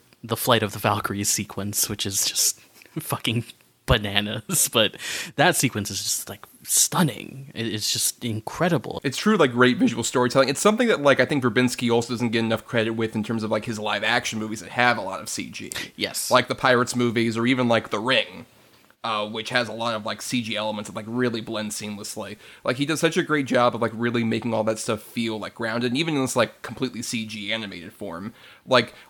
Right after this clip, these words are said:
Speaker 2: all of these characters, despite the fact that they are C G, there's none of that kind of, like, sort of herky-jerkiness that you can get with, like, completely computer animated movies. It feels like it has, like, kind of the fluidity of a two D animated movie, despite the fact that, like, these characters are C G,
Speaker 1: Right.
Speaker 2: like that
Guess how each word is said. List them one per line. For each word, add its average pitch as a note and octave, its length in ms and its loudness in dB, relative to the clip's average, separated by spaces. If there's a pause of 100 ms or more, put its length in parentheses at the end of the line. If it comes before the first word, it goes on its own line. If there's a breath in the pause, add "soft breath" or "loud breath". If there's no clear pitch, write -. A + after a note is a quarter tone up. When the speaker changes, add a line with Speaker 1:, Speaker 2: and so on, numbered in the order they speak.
(140)
Speaker 2:
all C#3+ 220 6
of E3+ 60 -2
these F3 180 -2
characters, D3 460 0
despite C3 420 0
the B2+ 60 -4
fact A#2 180 2
that G#2+ 60 -10
they A#2 100 -2
are A2+ 140 0
C B2 160 0
G, A#2+ 160 -2
there's A#2 240 0
none A#2+ 260 2
of B2 120 0
that A#2 220 0
kind A#2 200 -2
of, G#2+ 80 -8
like, G#2 240 -4 (280 soft breath)
sort B2 220 0
of - 80 -16
herky-jerkiness A2+ 840 -2
that G#2+ 80 -8
you G#2+ 100 -8
can F#2 160 -18
get A2 300 0 (180)
with, F#2 140 -6
like, A#2 120 -2
completely A2 280 -6
computer A#2 320 -6
animated A2+ 340 -2
movies. A2+ 460 -2 (200 loud breath)
It A#2+ 140 -4
feels E3 180 2
like C#3 80 -6
it A#2+ 40 -8
has, C3+ 180 4
like, B2 100 2
kind B2 140 2
of G#2+ 60 0
the G#2+ 120 -4
fluidity A#2 580 2
of A#2 280 4
a G2+ 60 -2
two C#3 280 -2
D G2+ 200 -4
animated E2 340 -12
movie, A#1+ 440 -12 (580)
despite A#2 340 -2
the G#2 60 -10
fact G#2+ 240 -2
that, G2+ 100 -8
like, G2+ 140 -8
these G2+ 140 -12
characters G#2 280 -8
are G#2+ 140 -2
C C3 80 -8
G, B2 80 0
Speaker 1:
Right. F#2 240 4
Speaker 2:
like A#2 160 2
that G#2 240 0